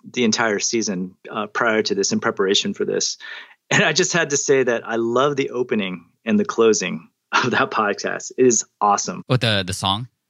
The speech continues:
Speaker 1: Yeah, <laughs> the song.
Speaker 2: Yeah, thank you. Uh, big shout out
Speaker 1: <laughs>
Speaker 2: to, uh, Mike and Isabella from Music Radio Creative for, for helping to, uh,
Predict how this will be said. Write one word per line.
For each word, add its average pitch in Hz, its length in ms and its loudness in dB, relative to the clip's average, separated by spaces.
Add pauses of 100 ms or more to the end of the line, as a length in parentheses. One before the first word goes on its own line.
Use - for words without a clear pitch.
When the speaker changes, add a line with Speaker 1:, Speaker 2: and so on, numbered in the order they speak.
Speaker 1:
Yeah, - 260 4
<laughs> 185 40 2
the 147 140 2
song. 113 500 -2
Speaker 2:
Yeah, 117 160 0
thank 127 240 -2
you. 85 180 -2
Uh, 92 200 0
big 110 180 -2
shout 107 180 0
out 101 240 0
Speaker 1:
<laughs> - 20 -4
Speaker 2:
to, 95 320 0
uh, 90 140 0
Mike 98 220 0
and 101 80 -6
Isabella 90 400 -2
from 90 240 -6
Music 90 300 -8
Radio 85 220 -2
Creative 82 360 -2
for, 82 400 -4
for 90 160 -8
helping 82 360 -6
to, 82 200 -8
uh, - 200 -4